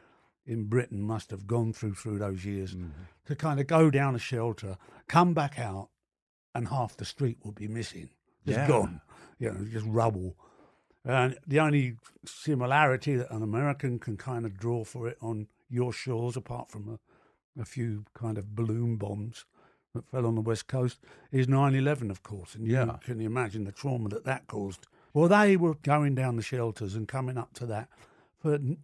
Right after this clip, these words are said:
Speaker 1: almost five years.
Speaker 2: Yeah.
Speaker 1: So you can imagine what it did to them.
Speaker 2: And you talk about the toll that it took on your parents, but you also say that what they went through in the forties actually set the stage for your generation and what you guys would create in the sixties.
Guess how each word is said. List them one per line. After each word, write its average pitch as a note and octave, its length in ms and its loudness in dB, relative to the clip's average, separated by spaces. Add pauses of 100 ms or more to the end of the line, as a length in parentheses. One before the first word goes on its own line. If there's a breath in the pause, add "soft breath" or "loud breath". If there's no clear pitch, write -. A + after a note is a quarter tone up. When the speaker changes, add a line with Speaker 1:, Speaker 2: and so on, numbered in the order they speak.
Speaker 1:
almost C3 420 0
five G2+ 420 -8
years. G2+ 380 -8 (260)
Speaker 2:
Yeah. G2 420 -4 (160)
Speaker 1:
So C3+ 140 -2
you B2+ 180 0
can B2+ 160 -2
imagine B2 460 0
what G#2+ 120 -2
it G2 140 -12
did G2 180 -12
to - 100 -20
them. B2 200 -18 (420)
Speaker 2:
And G2+ 260 -2
you G2+ 100 0
talk B2+ 320 -2
about F#2+ 300 0
the G2 80 -8
toll G#2 300 0
that F#2 180 -4
it F2+ 160 -8
took G#2 220 -2
on G2+ 180 2
your F2+ 100 -2
parents, G2+ 680 -2
but G2 240 -4
you G2+ 140 -2
also B2+ 340 0
say G2+ 360 0
that F#2 260 -4
what G2+ 280 -6
they A#2+ 140 2
went C3 300 0
through B2+ 200 2
in A#2 100 4
the G2 80 0
forties A#2 640 0 (140)
actually B2 400 0
set - 320 -2
the G2+ 100 -4
stage A#2 400 0
for G2+ 240 -4
your F#2+ 320 -2
generation G#2 640 0
and F#2+ 100 0
what G#2 160 -2
you A#2 120 0
guys A2+ 300 0
would G#2 180 -4
create A2 340 0
in G#2+ 100 -2
the F#2 80 -2
sixties. G2+ 720 -4